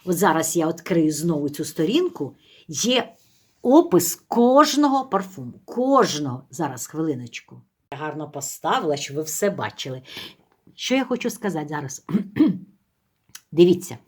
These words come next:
Ось ви не знаєте, що вам замовити. Ось. Chanel Coco Mademoiselle. Те, що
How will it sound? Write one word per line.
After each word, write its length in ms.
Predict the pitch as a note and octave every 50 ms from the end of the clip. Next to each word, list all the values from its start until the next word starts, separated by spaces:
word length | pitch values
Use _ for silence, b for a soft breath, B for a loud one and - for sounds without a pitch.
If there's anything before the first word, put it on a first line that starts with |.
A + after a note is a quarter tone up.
| B B B B B B B B B B B B _ _ _ _
Ось 240 | C4 D#4+ D#4+ - F#3+
ви 100 | B3 B3+
не 100 | A#3+ G#3
знаєте, 540 | D3+ D#3+ E3 D3+ C3+ C3 B2+ B2 - D3 C3+
що 240 | - - B3 D4
вам 220 | C#4+ B3+ G#3+ G3+ F#3
замовити. 760 | C#3 F3 F#3 F3 C#3+ A2+ G#2 G#2+ G#2+ - - - - A#2 A2 - _ -
Ось. 440 | G#3+ F3+ - - - - - - _ _ _ _ _ _ _ _ _ _ _ _ _ _ _ _ _ _ _ _ _ _ _ _ _ _ -
Chanel 380 | - - F3+ F3+ E3+ D3+ C#3
Coco 320 | - E3 D#3+ - D3+ C#3 C3+ b b b b b b -
Mademoiselle. 640 | C#3+ C#3 C3+ C#3+ C#3 C#3 C3+ - D#3 D3 E3 G3 G3+ - - _ - - -
Те, 120 | F3+ D#3+
що 380 | - - - - D3+ C#3+ -